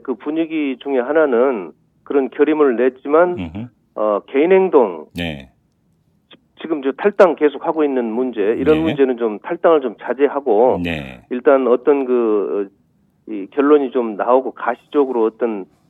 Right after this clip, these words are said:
Speaker 1: 에, 이 행동으로 옮길 수 있을 때까지는
Speaker 2: 네.
Speaker 1: 우리가 자중하고 기다려야
Speaker 2: 음흠.
Speaker 1: 된다라고
Speaker 2: 음흠.
Speaker 1: 하는 그런, 에, 묵시적 함의가 있죠.
Speaker 2: 음, 알겠습니다.
Speaker 1: 예.
Speaker 2: 마지막으로 이 질문만 드리고 마무리하도록 하겠습니다.
Speaker 1: 예, 예, 예.
Speaker 2: 지금 저 조율 과정을 거치고 있다고 말씀을 하셨는데 이게 부지하세열로 계속 질질 끌 수 있는 성질의 문제는 아니지 않습니까?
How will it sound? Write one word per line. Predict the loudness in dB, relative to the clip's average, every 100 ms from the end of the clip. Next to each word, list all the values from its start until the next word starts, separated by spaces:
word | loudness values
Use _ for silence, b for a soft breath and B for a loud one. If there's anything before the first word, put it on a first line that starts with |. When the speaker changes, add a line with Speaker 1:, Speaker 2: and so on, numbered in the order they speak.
| _ _ -6
Speaker 1:
에, | -4 -4 -6 -8
이 | -10 -10 -10 -4
행동으로 | 0 2 2
옮길 | 0 -2 -6
수 | -6 -6 -6
있을 | -6 -6 -4 -4 -4
때까지는 | -2 2 2 2 2 2 0
Speaker 2:
네. | -4 -8 -16 _
Speaker 1:
우리가 | -6 -2 -2
자중하고 | -4 -4 -2 -2 -4 -8
기다려야 | -4 -2 0
Speaker 2:
음흠. | 0
Speaker 1:
된다라고 | -2 -2 -2 0 0
Speaker 2:
음흠. |
Speaker 1:
하는 | 0 -4 -8
그런, | -6 -6 -6 -12 _ _ _ _
에, | -14 -12
묵시적 | -12 -14 -12 -2 -2 -2 _ _ _ _
함의가 | -4 -2 -2
있죠. | -6 -8 -6 -4 -4 -6
Speaker 2:
음, | -14 -10
알겠습니다. | -8 -6 -6 -10 -14 -18
Speaker 1:
예. | -16 -16 -10
Speaker 2:
마지막으로 | -2 2 4 4 4
이 | 2
질문만 | 2 0 0 -2
드리고 | -4 -2 -2 -2 -4
마무리하도록 | -2 -2 -4 -10 -12 -10
하겠습니다. | -10 -6 -6 -4 -6
Speaker 1:
예, |
예, | -10 -16
예. | -6
Speaker 2:
지금 | -2 -2
저 |
조율 | -2 2 2 4
과정을 | 4 2 0
거치고 | -2 -4 -10
있다고 | -8 -8
말씀을 | -8 -10 -12 -12
하셨는데 | -10 -10 -10 -12 -12 -12 -12
이게 | -8 -8
부지하세열로 | -6 -6 0 2 2 0 0 -2
계속 | -4 -6
질질 | -6 -6 -4 -4
끌 | -4
수 | -4
있는 | -6 -4
성질의 | -6 -6 -8
문제는 | -8 -8 -8
아니지 | -8 -10
않습니까? | -12 -12 -16 -14 -16